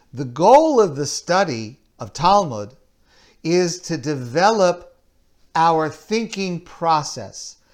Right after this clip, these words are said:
to ve-, to develop the way that our minds work. So we don't only analyze the answers,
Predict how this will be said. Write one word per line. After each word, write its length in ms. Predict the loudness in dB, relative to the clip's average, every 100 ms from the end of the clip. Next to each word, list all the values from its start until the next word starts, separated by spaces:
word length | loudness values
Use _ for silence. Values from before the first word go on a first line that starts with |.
| _ _
to 120 | -6 -6
ve-, 360 | 0 0 0 -10
to 120 | -8
develop 560 | -4 2 4 4 2
the 120 | -4 -4
way 600 | -2 0 0 0 -2 -4
that 240 | 0 0
our 200 | 2 0
minds 800 | -2 0 2 2 0 -4 -6 -10
work. 500 | -4 -2 -2 -8 -20 _ _ _ _ _ _ _ _ _ _ _ _ _
So 680 | -8 4 8 8 6 -2 -12 _ -8
we 200 | -4 -2
don't 420 | 2 4 2 -2 -2
only 600 | -2 0 -2 -4 -6 -6
analyze 800 | -4 -2 0 2 4 2 0 -6
the 240 | -10 -10 -6
answers, 920 | -2 -2 -4 -10 -14 -18 -20 -20